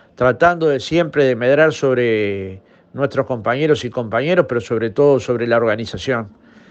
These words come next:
Estamos convencidos que el papel de los sindicatos en la sociedad es un papel trascendente y estamos dispuestos a jugarlo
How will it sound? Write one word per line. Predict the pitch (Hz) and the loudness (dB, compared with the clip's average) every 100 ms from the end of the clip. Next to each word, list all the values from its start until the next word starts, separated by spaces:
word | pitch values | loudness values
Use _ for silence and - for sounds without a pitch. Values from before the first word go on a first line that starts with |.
| - | -12
Estamos | 113 98 170 175 160 | -6 0 2 2 0
convencidos | 151 131 131 - 180 165 | 0 0 -2 2 6 6
que | 135 | 4
el | 120 | 2
papel | 120 117 156 147 | 0 2 2 2
de | 135 | 2
los | 120 | 0
sindicatos | - 120 117 151 117 120 | -4 -10 -2 0 0 -4
en | 127 | -6
la | 120 | -6
sociedad | 101 104 113 127 156 147 | -6 -4 2 4 4 2
es | - 120 | -6 -10
un | 131 | -8
papel | 110 117 143 117 | -4 -2 -2 0
trascendente | 127 - 110 120 151 151 180 180 - _ - - _ | -4 -2 -4 0 0 0 -4 -4 -10 _ -20 -20 _
y | 117 | -4
estamos | 120 151 165 170 | -2 0 0 0
dispuestos | 131 - 156 156 | 0 2 2 2
a | |
jugarlo | - 131 151 175 170 - | 0 4 4 4 2 -2